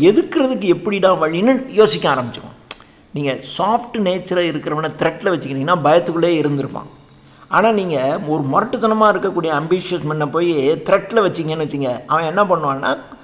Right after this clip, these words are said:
அவன் ஒரு அஞ்சாறு பேரை சேர்ப்பான். சேர்த்துட்டு, உங்களை எப்படி கவுத்து விட்டுட்டு உங்க அந்த இடத்துக்கு நம்ம எப்படி அடையிறது அப்படிங்கிற மாதிரி முயற்சி பண்ண ஆரம்பிச்சிருவான்.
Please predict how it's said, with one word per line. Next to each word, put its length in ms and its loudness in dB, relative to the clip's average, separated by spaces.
அவன் 220 6
ஒரு 100 8
அஞ்சாறு 320 4
பேரை 260 4
சேர்ப்பான். 340 2
சேர்த்துட்டு, 560 2
உங்களை 420 2
எப்படி 320 4
கவுத்து 400 2
விட்டுட்டு 360 -2
உங்க 280 0
அந்த 240 0
இடத்துக்கு 360 -2
நம்ம 160 -2
எப்படி 340 -2
அடையிறது 640 0
அப்படிங்கிற 400 2
மாதிரி 280 2
முயற்சி 360 -2
பண்ண 200 -2
ஆரம்பிச்சிருவான். 560 -2